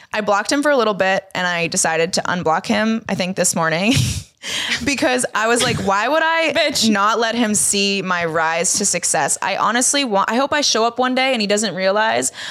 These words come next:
Speaker 1: on his, like, for, like, his explore page. And then he just sees me crushing life and he's in the same fucking spot, miserable and doesn't know how to treat a woman. <laughs> Bitch.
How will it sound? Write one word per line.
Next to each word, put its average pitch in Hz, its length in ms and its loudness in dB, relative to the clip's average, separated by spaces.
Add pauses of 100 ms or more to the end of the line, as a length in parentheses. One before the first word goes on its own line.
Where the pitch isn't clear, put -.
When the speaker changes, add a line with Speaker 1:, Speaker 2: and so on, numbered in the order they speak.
(100)
Speaker 1:
on 226 80 0
his, 233 100 0
like, 214 220 -2
for, - 280 0
like, 220 140 -2
his 208 140 2
explore 196 440 0
page. 233 600 -2 (520)
And 247 160 0
then 269 140 0
he 254 220 2
just 254 220 0
sees 269 260 0
me 269 320 0 (100)
crushing 262 320 0
life 262 460 -2
and 202 320 -4
he's 247 500 -2
in 226 120 0
the 226 60 2
same 214 300 0
fucking 262 280 -2
spot, 165 520 0 (180)
miserable 208 600 0
and 208 120 0
doesn't 202 200 0
know 202 80 2
how 214 60 0
to 208 60 -2
treat 233 200 0
a 254 40 2
woman. 285 440 -2 (200)
<laughs> - 80 -8 (3000)
Bitch. - 460 -2